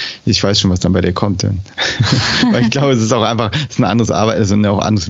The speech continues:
wie mit Menschen, ne, und du kommst auf andere, triffst auf andere Menschengruppen. Du hast eben auch schon ein bisschen gesagt, dieses Unternehmerische, es sind einfach verschiedene Stile, ne,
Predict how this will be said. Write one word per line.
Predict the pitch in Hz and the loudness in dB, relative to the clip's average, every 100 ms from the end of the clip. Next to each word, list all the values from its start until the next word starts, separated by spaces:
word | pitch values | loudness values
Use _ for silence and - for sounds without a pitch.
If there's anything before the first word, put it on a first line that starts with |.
| 98 | 0
wie | 107 | 2
mit | 98 | 2
Menschen, | 101 101 107 - 98 95 | 2 2 2 2 2 2
ne, | 95 92 | 2 2
und | 90 | 2
du | 98 98 | 2 0
kommst | - 98 | -2 -2
auf | 101 | -2
andere, | 80 98 95 | 0 0 0
triffst | - - - | -2 -2 0
auf | 95 | 2
andere | 92 90 | 2 2
Menschengruppen. | 90 - - 110 | 0 0 0 2
Du | |
hast | 113 | 2
eben | 113 113 | 2 2
auch | |
schon | 101 | 2
ein | 101 | 2
bisschen | 104 | 2
gesagt, | 95 98 | 0 0
dieses | 98 95 | 0 0
Unternehmerische, | 95 98 104 107 98 98 | 2 2 2 2 2 0
es | 90 | 0
sind | 90 | 0
einfach | 95 | 0
verschiedene | 87 - 104 98 | 0 0 2 0
Stile, | - 104 107 104 | 0 2 2 2
ne, | 101 101 | 2 2